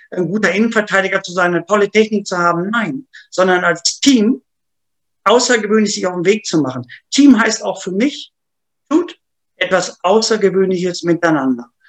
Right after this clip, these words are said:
Und das zu jeder Zeit. Immer mit dem Hintergrund, die Zeit ist knapp, wird uns genommen. Wir können nichts zurückholen, aber können sehr wohl im gegenwärtigen Moment leben. Und deswegen ist für eine Mannschaft die Identität,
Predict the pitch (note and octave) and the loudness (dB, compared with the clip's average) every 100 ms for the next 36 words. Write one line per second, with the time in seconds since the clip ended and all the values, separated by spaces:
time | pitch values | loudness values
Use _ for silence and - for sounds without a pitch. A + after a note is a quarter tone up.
0 | _ D#3 D#3 F#3 - - F3+ E3+ G3+ G3 | _ -2 0 2 -2 -4 -6 -2 0 0
1 | - F3 C3+ - _ _ _ _ _ _ | -2 -10 -10 -14 _ _ _ _ _ _
2 | G#3 B3+ B3+ G3+ E3 G3 A#3 A3+ G#3+ A#3 | 0 2 2 -2 -2 -2 -2 -2 -2 -4
3 | A#3+ - _ _ - - - - F#3+ - | -4 -10 _ _ -16 -16 -6 2 2 2
4 | E3 - F3+ A#3+ - _ _ _ _ _ | -6 -2 0 0 -2 _ _ _ _ _
5 | _ - F#3+ E3+ - D#3+ D#3 F#3 C4 - | _ -2 0 0 -2 0 2 4 4 0
6 | _ _ E3+ F#3+ G#3 G3 A3+ A#3 - - | _ _ -4 2 4 4 2 2 -2 0
7 | F3+ F#3+ A3 A3 A3+ B3+ C4+ - - E3 | 4 2 2 4 6 6 0 -6 -10 -2
8 | F3 F3 F#3+ F3 E3 D3 F#3 G3 F#3 D3 | 0 0 0 0 -2 -2 2 2 2 -4
9 | D3 D#3+ D#3+ D3+ D3+ D#3 D3+ C#3 C#3+ D3+ | -2 -2 2 0 0 2 2 2 -4 -6
10 | - C#3 - _ - - - E3 E3+ G3+ | -10 -16 -16 _ -20 -14 -6 0 0 0
11 | F#3 F3+ F#3+ E3+ D#3 D#3+ G3+ - G#3 G3+ | -2 -2 -2 0 2 2 -2 -2 -2 -2
12 | D#3 D3+ D#3 D#3 D#3 A3 A3 A3 | -10 -8 -6 -8 -6 2 2 0